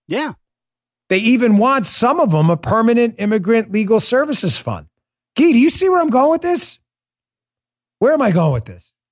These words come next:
Speaker 2: Why are they phony? Because the things I just mentioned were called for by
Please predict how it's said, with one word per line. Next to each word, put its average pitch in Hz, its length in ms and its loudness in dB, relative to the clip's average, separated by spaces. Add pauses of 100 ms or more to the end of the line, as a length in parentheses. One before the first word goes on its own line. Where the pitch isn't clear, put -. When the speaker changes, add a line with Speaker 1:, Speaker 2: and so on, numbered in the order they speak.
(280)
Speaker 2:
Why 247 160 0
are 226 100 0
they 143 140 -2
phony? 107 340 -12 (520)
Because 311 320 0
the 339 100 0
things 349 280 0
I 330 100 0
just 311 280 0
mentioned 320 420 -2
were 302 140 0
called 349 280 0
for 277 200 0
by 277 320 0